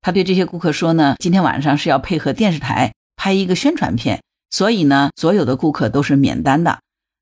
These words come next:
呃，大家呢也都非常欣慰地接受了这一顿免费的晚餐。然后乌巴就在网站上把这几个月时间的这个所有的记录和过程公布出来了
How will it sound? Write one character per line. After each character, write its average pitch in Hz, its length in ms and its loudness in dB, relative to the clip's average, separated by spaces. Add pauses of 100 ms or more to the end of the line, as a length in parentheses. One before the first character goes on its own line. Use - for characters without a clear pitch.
呃， - 260 -2
大 180 160 -4
家 170 160 0
呢 170 180 2
也 107 160 0
都 135 140 0
非 131 160 0
常 202 160 2
欣 349 260 -2
慰 311 60 4
地 180 80 2
接 147 220 0
受 143 160 0
了 127 120 0
这 135 120 -2
一 135 80 2
顿 139 240 -2 (100)
免 147 300 0
费 202 140 -2
的 170 80 0
晚 67 180 -6
餐。 - 260 -6 (500)
然 151 140 0
后 196 160 2
乌 170 120 -4
巴 156 220 2
就 151 160 -4
在 117 280 0
网 117 180 0
站 151 160 0
上 120 180 0
把 131 140 0
这 135 280 -2
几 107 200 -6
个 135 120 0
月 135 260 2
时 - 200 -4
间 147 220 0
的 147 80 0
这 117 160 -4
个 113 140 -4
所 143 280 -2
有 160 180 0
的 - 120 -6
记 - 220 0
录 147 300 0
和 135 340 0
过 185 200 2
程 139 280 -2
公 180 200 2
布 170 120 0
出 135 160 -4
来 104 160 0
了 - 160 -8